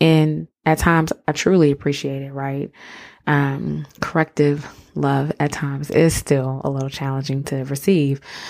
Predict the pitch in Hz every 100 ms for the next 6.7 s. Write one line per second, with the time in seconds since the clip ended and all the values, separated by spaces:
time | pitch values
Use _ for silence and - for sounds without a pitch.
0 | - - 151 156 147 - 202 220 185 156
1 | - 196 190 - 143 143 135 143 139 143
2 | 139 135 131 135 - - - - - _
3 | _ _ _ _ _ - 202 208 196 190
4 | 180 170 139 127 _ - 147 165 156 147
5 | 156 151 147 147 151 160 _ _ 151 139
6 | - 156 170 170 165 156